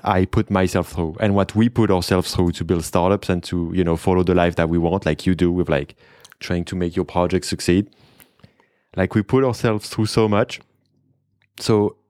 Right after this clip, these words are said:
it's no wonder, like, we lose sleep. We have weird eating habits, you know, like, we are, like, like you, self-sabotage. Like, we have all these things that are happening that we cannot control.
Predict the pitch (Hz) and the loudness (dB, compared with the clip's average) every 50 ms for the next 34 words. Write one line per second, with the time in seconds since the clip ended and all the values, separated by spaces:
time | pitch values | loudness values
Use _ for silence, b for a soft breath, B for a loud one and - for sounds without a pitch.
0 | _ _ 113 107 - - 139 120 110 117 127 139 135 120 110 101 95 90 87 - | _ _ -4 -4 0 0 0 2 2 2 0 2 2 2 2 2 2 0 0 -2
1 | - - 98 98 95 92 92 92 92 95 95 104 107 110 - - - 95 90 90 | -8 -4 -2 -2 0 0 0 0 0 0 2 2 2 2 0 0 0 2 2 2
2 | 101 101 - - b b b b b b b b b b _ 95 101 98 98 98 | 2 0 -2 -10 b b b b b b b b b b _ -2 0 2 2 2
3 | 85 95 92 92 90 82 85 - _ 98 98 95 104 104 104 87 - - 110 98 | 2 0 0 0 0 -2 -4 -10 _ -6 -2 2 2 2 2 2 0 -2 0 2
4 | 101 104 95 92 87 87 87 85 101 110 - - - - - - - 101 90 87 | 2 2 2 0 2 0 0 0 -2 -4 -6 -6 -12 -16 -16 -10 -6 -4 -2 0
5 | 85 87 87 - 98 95 90 87 85 82 - - b b b b b b b b | 0 0 -2 -2 -2 -2 0 0 -2 -2 -6 -14 b b b b b b b b
6 | b _ 92 92 95 90 92 92 107 101 98 90 87 85 85 82 - - - - | b _ -2 0 2 2 4 2 2 2 2 2 2 2 0 -2 -4 -10 -8 -2
7 | 107 95 92 87 - 104 101 92 - 101 98 95 - - 95 92 95 95 - 98 | 0 0 0 0 0 -2 -2 0 0 0 0 0 0 0 0 0 0 0 2 2
8 | 98 95 87 87 85 95 90 87 87 87 - - - 117 123 123 123 127 123 123 | 2 2 2 0 0 0 0 0 0 -2 -2 -2 0 0 0 2 0 0 -2 0
9 | - 117 107 104 101 98 90 90 82 85 101 120 139 - 104 87 85 85 92 - | 0 0 0 2 0 0 2 2 2 0 0 0 0 0 0 0 0 0 -2 -6
10 | _ _ _ _ - 95 95 95 98 - 107 98 101 95 92 98 90 - - 117 | _ _ _ _ -2 0 0 0 0 0 0 0 0 0 0 -2 -4 -2 0 0
11 | 123 131 107 95 98 | 2 2 0 0 -2